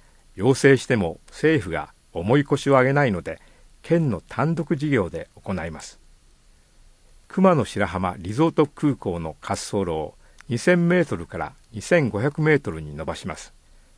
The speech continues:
五百メートル伸ばすことで、就航機の大型化が可能になり、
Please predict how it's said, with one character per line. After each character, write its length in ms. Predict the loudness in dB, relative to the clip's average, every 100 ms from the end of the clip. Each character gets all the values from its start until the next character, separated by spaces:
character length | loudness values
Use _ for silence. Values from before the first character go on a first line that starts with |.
| _ _ _ -4
五 120 | 2
百 260 | 2 2 2
メ 180 | 2
ー 40 | 0
ト 120 | -2
ル 120 | -6
伸 100 | -2
ば 120 | -2
す 100 | -2
こ 80 | -4
と 100 | -10
で、 200 | -10 -12 _ _ _
就 360 | -16 -4 -2 0
航 260 | 2 2
機 140 | 2 -4
の 180 | -6 -8 _
大 240 | 0 2
型 200 | 4 2
化 140 | -2 -2
が 160 | -2 -2
可 140 | -4
能 160 | -2 -2
に 140 | -2
な 100 | -4
り、 160 | -8